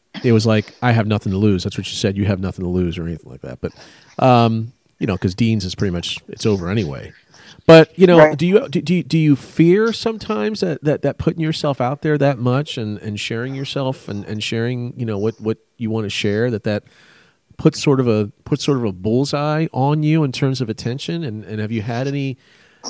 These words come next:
Speaker 1: any experiences that you can point to that, that perhaps, you know, if somebody is listening to this, that, that perhaps they can, they can sort of take away from that and, and say, you know, "This is what I should look out for and this is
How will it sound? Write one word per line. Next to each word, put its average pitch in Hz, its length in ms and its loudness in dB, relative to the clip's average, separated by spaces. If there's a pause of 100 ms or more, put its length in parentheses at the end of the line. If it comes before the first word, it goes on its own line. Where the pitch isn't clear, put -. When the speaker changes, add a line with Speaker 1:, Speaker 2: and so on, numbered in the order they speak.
(140)
Speaker 1:
any 139 340 0
experiences 135 800 -2
that 127 80 -10
you 131 40 0
can 123 140 -4
point 139 320 -2
to 156 460 0
that, 113 320 -2
that 110 200 -8
perhaps, 123 540 -6
you 131 80 -6
know, 113 100 -4
if 104 60 -4
somebody 123 320 -2
is 104 100 -2
listening 117 300 -4
to 107 80 -8
this, 101 160 -4
that, - 160 -8
that 101 140 -8
perhaps 113 380 -4
they 113 120 -2
can, 101 300 -6 (420)
they 120 80 -2
can 110 100 -2
sort 113 160 4
of 98 60 0
take 123 240 -2
away 101 240 -2
from 127 220 -6
that 131 260 -2
and, 95 280 -8
and 101 200 -10
say, 104 460 -4
you 120 80 -6
know, 110 60 -6
"This 135 120 -4
is 135 80 -4
what 131 120 -4
I 123 60 -2
should - 220 -8
look 120 140 -2
out 110 180 -2
for 113 260 2
and 104 80 -4
this 107 140 -6
is 117 80 -4